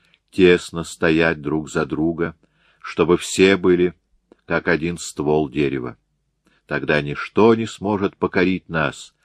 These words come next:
подобно тому, как никакая буря и землетрясение не могли свалить это дерево.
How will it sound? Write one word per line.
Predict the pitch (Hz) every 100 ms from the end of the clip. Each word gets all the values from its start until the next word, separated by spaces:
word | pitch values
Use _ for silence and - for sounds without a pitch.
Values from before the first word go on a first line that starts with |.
| _ _ _ -
подобно | 76 82 76 80
тому, | 82 82 90
как | 90 85 -
никакая | 80 80 82 107 110
буря | 104 95 113 110 101 - _ _ -
и | 76
землетрясение | 73 76 76 - 87 - 98 107 107 98 85 - _ _ -
не | 71
могли | 71 67 87 98
свалить | - 85 82 98 95
это | 90 90
дерево. | 78 95 90 73 64